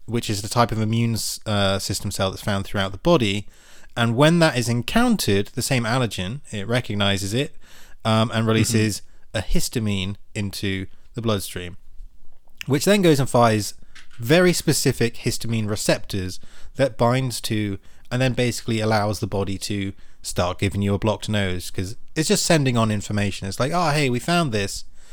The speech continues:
Speaker 1: I'm gonna go tell the histamine receptor," uh,
Speaker 2: Mm-hmm.
Speaker 1: to then start doing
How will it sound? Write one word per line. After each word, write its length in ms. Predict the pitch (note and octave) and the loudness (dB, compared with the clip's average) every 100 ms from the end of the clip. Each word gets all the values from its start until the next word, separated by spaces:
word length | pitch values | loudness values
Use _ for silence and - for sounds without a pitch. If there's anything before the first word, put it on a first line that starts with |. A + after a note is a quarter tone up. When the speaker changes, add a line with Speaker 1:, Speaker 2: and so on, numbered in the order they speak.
| - - - | -10 -8 -2
Speaker 1:
I'm 180 | C3 C#3+ | 2 4
gonna 140 | C#3 A#2+ | 4 4
go 140 | A2+ | 2
tell 240 | - A2 G2+ | 2 0 0
the 100 | F#2+ | -2
histamine 400 | G#2 - G2 F#2 | -2 -2 -2 -2
receptor," 560 | - F#2+ - F#2 F2 - - - - - - | -2 -4 -4 -6 -6 -8 -18 -18 -18 -18 -6
uh, 200 | G2+ G2 | 2 2
Speaker 2:
Mm-hmm. 80 | G#2+ | 2
Speaker 1:
to 100 | G#2 | 0
then 220 | G2+ F#2 | 0 0
start 460 | F2+ - F#2 F2+ F2 - - - - - - - - - | -2 -2 -2 -2 -4 -12 -12 -12 -14 -16 -16 -14 -14 -2
doing 520 | - C3 A#2+ G2+ F#2 | 4 6 8 4 0